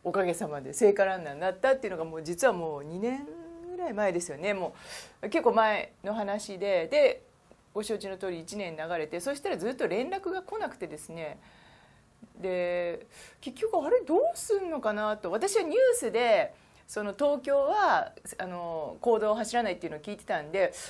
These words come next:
あ、結局どうすんのかな、何もやんないのかなって。で、でも私は一応そのトーチ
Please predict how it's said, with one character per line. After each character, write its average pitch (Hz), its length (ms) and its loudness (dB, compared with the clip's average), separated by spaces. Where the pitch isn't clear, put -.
あ、 208 80 -4
結 339 220 -2
局 427 220 0
ど 277 100 0
う - 20 4
す 392 220 -2
ん 277 180 -2
の 220 80 -2
か 196 120 -4
な、 185 80 -6
何 262 180 0
も 523 260 -2
や 370 120 0
ん - 20 -2
な 508 280 -6
い 466 60 -4
の 285 80 -6
か 185 100 -2
な 190 380 -2
っ 185 40 -8
て。 165 360 -8
で、 190 140 -4
で 190 140 -6
も 208 160 0
私 - 240 2
は 415 60 4
一 403 160 2
応 392 40 0
そ 370 100 0
の 277 140 -2
ト 359 240 4
ー - 20 -4
チ 180 480 -6